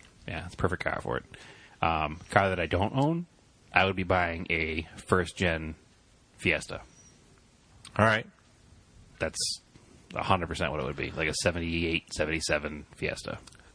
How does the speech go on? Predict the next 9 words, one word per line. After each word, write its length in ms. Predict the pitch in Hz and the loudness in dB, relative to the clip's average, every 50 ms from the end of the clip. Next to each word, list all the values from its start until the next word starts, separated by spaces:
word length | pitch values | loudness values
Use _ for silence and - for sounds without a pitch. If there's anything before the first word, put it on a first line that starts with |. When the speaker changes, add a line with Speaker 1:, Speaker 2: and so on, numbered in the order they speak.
| - - | -4 0
Speaker 2:
This 120 | - 127 135 - | 0 0 2 2
is 60 | 175 | 2
a 80 | 120 92 | 2 4
hard 240 | 87 92 90 87 - | 4 4 2 2 2
choice 280 | - 101 92 87 - | 2 2 2 2 0
because 440 | - - 95 - - 90 87 87 87 85 - - - - _ - | -2 -2 -2 0 2 2 2 0 -2 -4 -6 -8 -10 -16 _ -2
I 60 | - 101 | 0 2
already 360 | 107 110 104 98 98 98 92 | 4 4 2 2 0 -2 -2
have 560 | 90 104 95 90 87 87 87 - - - - | 0 2 2 2 0 -2 -4 -10 -18 -20 -20